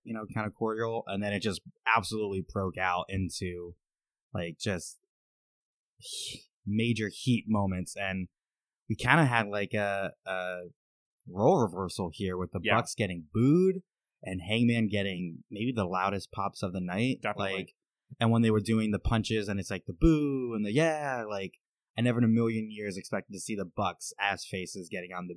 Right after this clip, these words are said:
Speaker 1: booing end
Speaker 2: Yeah.
Speaker 1: of that. And I, I think I, I mentioned while we were watching, it got,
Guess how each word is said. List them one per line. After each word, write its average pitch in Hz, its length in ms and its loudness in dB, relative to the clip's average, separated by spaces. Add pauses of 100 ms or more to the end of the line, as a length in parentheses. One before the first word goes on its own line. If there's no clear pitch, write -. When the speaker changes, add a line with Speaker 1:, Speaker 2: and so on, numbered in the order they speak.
Speaker 1:
booing 90 340 -8 (220)
end 78 200 -20 (240)
Speaker 2:
Yeah. 95 200 -4 (160)
Speaker 1:
of 87 200 -8
that. 87 240 -2
And 104 80 -4
I, 113 180 0
I 104 40 -4
think - 260 -4
I, 107 100 -6
I 107 80 -4
mentioned 110 320 0
while 98 180 2
we 95 80 -4
were 95 80 -4
watching, 98 380 0
it 95 80 -8
got, 110 160 -2